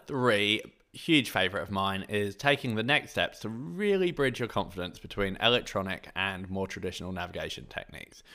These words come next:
Uh, now, you might use a course to build these skills, you know, such as Essential Navigation and Seamanship, the Day Skipper Shore Base, or the Coastal Skipper and Yachtmaster Theory, depending on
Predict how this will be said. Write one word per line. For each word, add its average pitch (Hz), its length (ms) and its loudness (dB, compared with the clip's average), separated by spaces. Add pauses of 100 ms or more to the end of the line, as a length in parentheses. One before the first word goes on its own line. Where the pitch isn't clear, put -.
(520)
Uh, 117 420 4 (140)
now, 127 140 4
you 131 180 2
might 139 220 4
use 113 180 0
a 110 40 -12
course 147 380 4
to 139 80 -10
build 147 240 4
these 151 200 0
skills, 147 440 2
you 101 80 -8
know, 104 120 -10
such - 280 -4
as 95 140 -4
Essential 104 360 -2
Navigation 95 460 0
and 90 100 -8
Seamanship, 107 680 2
the 98 80 -6
Day 95 200 -2
Skipper - 280 -8
Shore 107 240 4
Base, 98 280 2
or 92 80 -2
the 90 60 -6
Coastal 90 380 2
Skipper - 280 -6
and 90 80 -4
Yachtmaster 87 500 -4
Theory, 120 360 2
depending 92 380 -6
on 95 280 -6